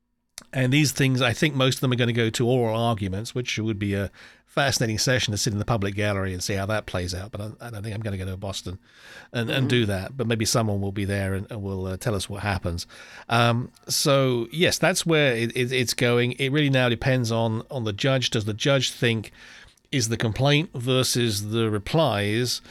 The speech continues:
Speaker 1: um, you know, who has the balance of argument, and is it strong enough to go forward to a jury trial? That's what they're arguing over. Do, does this go
Speaker 2: Oh,
Speaker 1: to
Speaker 2: got it.
Speaker 1: trial? And if so, which elements of the, the action are,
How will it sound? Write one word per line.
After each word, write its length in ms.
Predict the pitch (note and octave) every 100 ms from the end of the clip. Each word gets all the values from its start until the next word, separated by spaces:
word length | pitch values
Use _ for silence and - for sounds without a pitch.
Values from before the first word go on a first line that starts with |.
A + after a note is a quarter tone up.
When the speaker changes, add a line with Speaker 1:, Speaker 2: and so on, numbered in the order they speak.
| - - -
Speaker 1:
um, 640 | A#2 A2 G#2 G#2+ G#2 G#2+ G#2+
you 80 | B2+
know, 80 | G#2+
who 160 | D#3 D3+
has 180 | C3+
the 100 | A2+
balance 500 | A2 A#2 A2 A2+ -
of 160 | - A2+
argument, 440 | A2 G#2+ A2+ G#2+ G#2+
and 100 | A#2
is 120 | A#2+
it 100 | B2+
strong 420 | - - C3 B2+
enough 260 | A2 A2 G#2
to 80 | A2
go 220 | A2+ G#2
forward 400 | - A#2 A2 G2+
to 140 | A2
a 40 | G#2
jury 360 | G#2 A2+ G#2
trial? 400 | G2 C3 A2 E2+
That's 200 | - A#2 - -
what 140 | B2+
they're 140 | A2 A2
arguing 440 | A2 G2+ G#2 F#2
over. 220 | F#2 F2
Do, 220 | F#2+ A#2
does 220 | G#2+ A#2 A2
this 140 | C#3+
go 60 | D#3
Speaker 2:
Oh, 40 |
Speaker 1:
to 60 | -
Speaker 2:
got 60 |
it. 60 | G#2
Speaker 1:
trial? 540 | C#3 B2+ B2 B2 A#2 - - - - _
And 160 | G#2+ A2
if 100 | A2
so, 260 | - A2+
which 400 | G#2 A2 C3+ - -
elements 500 | C#3+ C3+ A2 A2 -
of 200 | G#2+ F#2+
the, 300 | G#2 G2+ G#2
the 140 | A#2 G#2+
action 460 | G#2 - G#2+ G2 -
are, 400 | A2 G2 F#2+